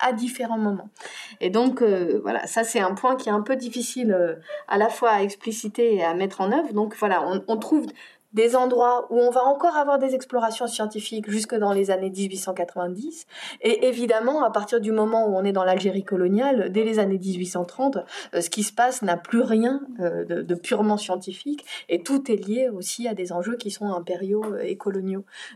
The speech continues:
Donc, en fonction des lieux, arriver à essayer de penser que les choses peuvent être, euh, différemment. Comment alors, si c'est pas une question de chronologie, comment on peut identifier,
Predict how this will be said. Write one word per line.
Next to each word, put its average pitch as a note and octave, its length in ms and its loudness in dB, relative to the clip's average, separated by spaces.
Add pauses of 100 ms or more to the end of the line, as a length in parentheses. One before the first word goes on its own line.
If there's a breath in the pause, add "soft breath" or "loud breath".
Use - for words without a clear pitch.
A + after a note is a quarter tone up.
Donc, A3 320 0
en F#3 160 2
fonction A#3+ 380 0
des A3 140 4
lieux, B3 340 2 (240 loud breath)
arriver A3+ 420 2
à A3 140 4
essayer B3+ 320 2
de C4 60 -8
penser B3 420 0
que C#4+ 100 2
les G#3+ 120 4
choses C#4 260 -2
peuvent G#3 240 -2
être, A#3+ 300 0
euh, F3 240 -2
différemment. G#3 560 -2 (580 loud breath)
Comment D#4 320 4
alors, C4 320 4
si A3+ 200 -10
c'est G#3+ 160 0
pas A3 160 2
une G#3+ 100 0
question G3+ 240 -2
de G#3 60 2
chronologie, A3 720 2
comment B3+ 340 2
on A#3 60 2
peut A3 280 -2
identifier, A#3+ 920 -2